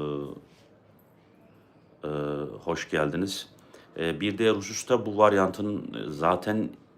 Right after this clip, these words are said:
ilk varyantı, bu kurbandan sonra yazın olan, e, şapın varyantı çok ağır geçmişti. Bu ikinci varyantın daha da ağır olduğu söyleniyor. E, bizzat piyasanın içinde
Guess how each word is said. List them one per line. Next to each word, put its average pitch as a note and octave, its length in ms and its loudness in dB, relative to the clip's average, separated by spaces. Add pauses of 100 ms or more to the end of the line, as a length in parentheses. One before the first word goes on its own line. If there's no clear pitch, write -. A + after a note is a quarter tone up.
(180)
ilk F#2+ 320 -2
varyantı, F#2 800 4
bu E2 320 -10
kurbandan E2+ 420 2
sonra E2+ 300 -2
yazın E2 360 0
olan, E2 360 -2 (1160)
e, D#2 500 -2 (280)
şapın F2 500 -2
varyantı F2 460 2
çok - 220 -4
ağır F#2 240 6
geçmişti. F#2 800 -2
Bu F#2 80 -2
ikinci G2 300 0
varyantın G2+ 640 4
daha F#2+ 240 4
da G2 100 0
ağır F#2 260 4
olduğu F2+ 340 0
söyleniyor. D2+ 640 -4 (1120)
E, D2+ 180 -6
bizzat F#2 360 -2
piyasanın F2+ 420 -2
içinde F2 480 -2